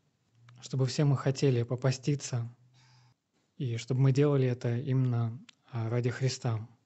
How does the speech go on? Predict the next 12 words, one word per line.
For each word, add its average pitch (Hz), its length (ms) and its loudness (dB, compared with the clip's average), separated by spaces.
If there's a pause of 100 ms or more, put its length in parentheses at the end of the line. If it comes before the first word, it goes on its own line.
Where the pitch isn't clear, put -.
(760)
Также 127 240 -2
я 131 60 2
надеюсь, 135 580 2 (360)
э, 117 120 -8 (280)
что - 180 -6
мы 135 140 4
благоприятно 135 720 0
сможем, 123 520 0
э, 113 260 -2 (680)
пройти 131 360 0
все 131 220 -2
испытания 139 680 0